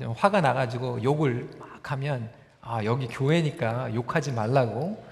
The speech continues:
이렇게 얘기를 하고, "아, 오늘 주일이니까 거짓말 하지 말으면 아, 안 된다." 이렇게 얘기를 하죠. 근데 여러분, 그것이 맞는 얘기지만 한편으로 교회 바깥에서도 마찬가지라고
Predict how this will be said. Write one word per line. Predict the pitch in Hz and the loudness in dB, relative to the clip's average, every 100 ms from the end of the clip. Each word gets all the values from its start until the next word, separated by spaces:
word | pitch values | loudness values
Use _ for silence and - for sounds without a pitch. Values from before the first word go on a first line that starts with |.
| - - | -16 -4
이렇게 | 120 - 120 | -2 0 0
얘기를 | 113 113 | 0 0
하고, | 110 107 131 113 | -2 -2 -4 -2
"아, | 113 120 | -2 0
오늘 | 147 165 127 - - | 2 2 0 -6 -12
주일이니까 | - 165 190 180 147 139 131 151 113 - - - - | 0 4 6 4 4 2 4 4 2 -4 -12 -18 -16
거짓말 | - 123 143 160 | -4 0 4 6
하지 | 147 143 | 6 4
말으면 | 127 113 127 120 117 - | 2 0 0 -2 -2 -6
아, | 123 113 | -8 -2
안 | 113 120 | -2 2
된다." | 151 139 123 117 | 2 4 4 4
이렇게 | 120 - 120 127 233 135 | 0 -2 0 0 0 -2
얘기를 | 117 117 113 | -2 -2 -2
하죠. | 135 120 101 - - - - - - - | -2 -4 -10 -12 -18 -16 -16 -16 -18 2
근데 | 196 | 8
여러분, | 185 220 226 | 10 10 8
그것이 | - 214 233 233 202 180 135 | 6 6 6 6 4 4 2
맞는 | 117 143 240 254 | 4 6 6 6
얘기지만 | 185 156 131 127 160 156 117 123 - - | 6 4 0 2 2 4 0 -4 -12 -4
한편으로 | 226 233 233 196 156 160 120 - - | -4 0 2 2 4 4 2 -2 -8
교회 | - 165 208 | 0 2 2
바깥에서도 | 196 - - 175 180 147 135 147 190 226 - 151 127 | 0 -2 2 2 2 0 0 0 0 -4 -10 -14 -6
마찬가지라고 | 98 117 - 214 208 170 151 131 120 135 180 226 | -6 -2 -2 0 2 2 2 0 0 -2 -2 -4